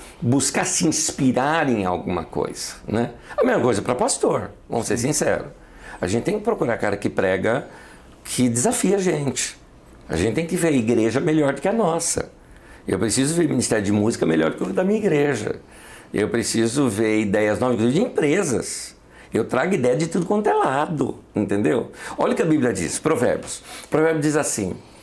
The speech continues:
"Eu passei no campo do preguiçoso e ele viu que tava cheio de urtiga." E aí diz assim, "Vi, considerei e aprendi a lição."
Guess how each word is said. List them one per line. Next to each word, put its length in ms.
"Eu 140
passei 340
no 140
campo 340
do 120
preguiçoso 920
e 160
ele 180
viu 120
que 40
tava 160
cheio 180
de 80
urtiga." 520
E 60
aí 80
diz 140
assim, 300
"Vi, 480
considerei 800
e 100
aprendi 400
a 40
lição." 420